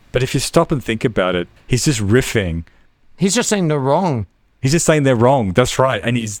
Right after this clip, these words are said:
Speaker 1: he's saying it using fifty words, and big words at that, for dramatic effect.
Speaker 2: Yeah, and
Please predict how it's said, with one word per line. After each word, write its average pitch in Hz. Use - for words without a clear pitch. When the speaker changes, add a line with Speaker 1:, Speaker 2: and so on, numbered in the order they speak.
Speaker 1:
he's 120
saying 135
it 113
using 107
fifty -
words, 98
and 95
big 123
words 95
at 85
that, 90
for 101
dramatic 98
effect. -
Speaker 2:
Yeah, 180
and 170